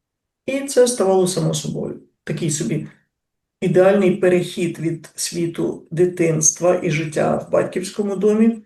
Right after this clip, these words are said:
до майбутньої самодостатності, автономії, дорослості, зрілості і так далі. Тому що все-таки це такий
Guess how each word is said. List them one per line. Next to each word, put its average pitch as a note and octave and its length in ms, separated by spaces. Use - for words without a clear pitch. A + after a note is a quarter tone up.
до C4+ 200
майбутньої G#3 720
самодостатності, F3 1040
автономії, E3 720
дорослості, D#3 800
зрілості D#3 640
і D3+ 60
так D#3 200
далі. - 360
Тому E3 200
що D#3 180
все-таки F3+ 480
це - 180
такий - 440